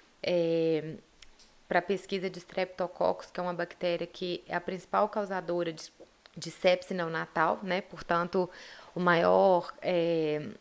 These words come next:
maior causa de, de morte dentro do período neonatal, que é até vinte e oito dias de vida. Então, por que a importância? Se dá positivo, a gente tem como usar antibiótico e prevenir, né? Então, tudo que a gente vai fazer é preventivo, né? E, é,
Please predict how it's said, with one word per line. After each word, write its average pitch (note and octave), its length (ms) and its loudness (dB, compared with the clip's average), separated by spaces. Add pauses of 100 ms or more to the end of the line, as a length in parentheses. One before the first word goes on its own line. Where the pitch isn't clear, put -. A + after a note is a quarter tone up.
maior F3+ 340 4
causa F#3+ 400 2
de, F3 300 -6
de F3+ 160 -4
morte G3 520 2
dentro E3 360 -4
do E3+ 60 -8
período E3+ 380 -6
neonatal, E3 560 -4
que F3+ 120 -10
é - 20 -6
até E3+ 160 -6
vinte E3+ 220 -12
e F3+ 60 -6
oito E3 200 -8
dias D#3+ 280 -10
de F3 120 -12
vida. F#3+ 380 -8 (460)
Então, A3 140 0
por A#3 140 -4
que - 80 -2
a B3+ 40 4
importância? A3 560 -2
Se - 120 -12
dá G#3+ 160 2
positivo, B3 540 -2
a C4+ 40 0
gente B3+ 220 -4
tem C4 140 -4
como B3+ 260 -2
usar A3+ 140 0
antibiótico A3+ 640 0
e G#3+ 40 -10
prevenir, A#3 520 -2 (340)
né? F#3 100 0
Então, G#3 240 -2
tudo A#3 180 -4
que B3 80 0
a A#3 40 4
gente A#3 240 -2
vai A3 120 0
fazer A3 440 0
é - 100 -2
preventivo, B3 1120 2 (340)
né? F3 240 -6 (640)
E, B3 600 0
é, G3 800 4